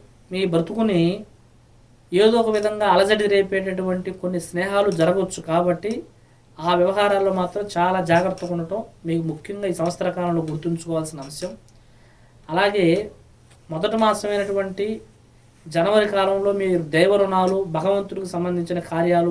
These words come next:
భగవంతుడు బాకీలు తీరిన తర్వాత మూడవ మాసము, ఐదవ మాసం, ఈ రెండు మాసాలలో మాత్రం కొన్ని రాకపోకట్ల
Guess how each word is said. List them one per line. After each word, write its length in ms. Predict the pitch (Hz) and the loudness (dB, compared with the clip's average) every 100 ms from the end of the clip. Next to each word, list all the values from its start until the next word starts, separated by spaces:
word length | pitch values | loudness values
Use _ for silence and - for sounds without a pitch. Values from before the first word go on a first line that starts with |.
| 165 | 0
భగవంతుడు 400 | 151 175 180 175 156 | 0 0 0 -2 0
బాకీలు 320 | 165 165 175 - | 0 0 -2 -4
తీరిన 240 | 165 170 156 | -2 -2 -4
తర్వాత 300 | 156 151 - 123 - - - - - - - - _ - - | -8 -8 -10 -16 -18 -20 -20 -20 -20 -20 -20 -20 _ -20 -2
మూడవ 220 | 180 220 226 220 | 4 6 6 6
మాసము, 400 | 208 - 214 247 269 - 175 | 2 0 -2 -2 -4 -4 0
ఐదవ 180 | 208 208 | 2 2
మాసం, 220 | 202 196 208 | -2 -4 -4
ఈ 40 | 180 | -2
రెండు 160 | 190 208 | 0 0
మాసాలలో 440 | 196 190 190 185 180 | 0 0 0 0 0
మాత్రం 260 | 170 165 208 247 - - - - - _ _ - | -2 -2 -6 -6 -14 -20 -20 -20 -20 _ _ -8
కొన్ని 180 | 190 190 165 | -4 2 6
రాకపోకట్ల 680 | 185 208 202 196 185 185 | 6 4 4 4 4 2